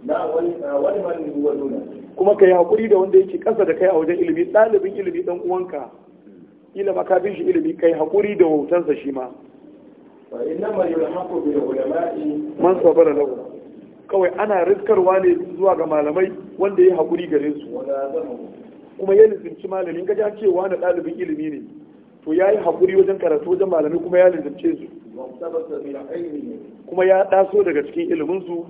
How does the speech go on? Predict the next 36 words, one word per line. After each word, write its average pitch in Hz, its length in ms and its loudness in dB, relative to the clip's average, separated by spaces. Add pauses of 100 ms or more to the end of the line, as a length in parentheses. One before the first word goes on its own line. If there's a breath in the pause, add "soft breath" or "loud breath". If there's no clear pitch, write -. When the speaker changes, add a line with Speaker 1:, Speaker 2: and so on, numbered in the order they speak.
(420)
Speaker 1:
A 120 320 -8
fi, 123 240 -12 (520)
fi 131 100 -12
rizqi. 139 640 -6
Speaker 2:
a 147 100 2
cikin, 190 480 0
a - 80 -2
cikin 196 260 -2
irin 190 240 4
tausasawansu. 165 800 2 (920)
A 143 100 0
gane 160 180 2
ko, 156 140 -2
ko 175 100 0
kuma 170 260 2
cikin 185 260 2
irin 165 180 4
ayarinsu. 151 560 4 (1040)
Ya 190 140 2
shiga 165 200 0
cikin 180 320 -4
ayarinsu, 180 680 2 (400)
ya 185 100 4
fa'idantu 147 520 -2
da 143 100 -2
su. 107 140 -12 (1120)
An 143 80 -6
gane 170 180 2
wannan? 196 240 0 (600)
Kenan 156 200 2
wannan 190 240 2
darasi 190 340 2
ake 170 200 0
karantar 170 320 0
da 156 80 2
mu 175 220 -4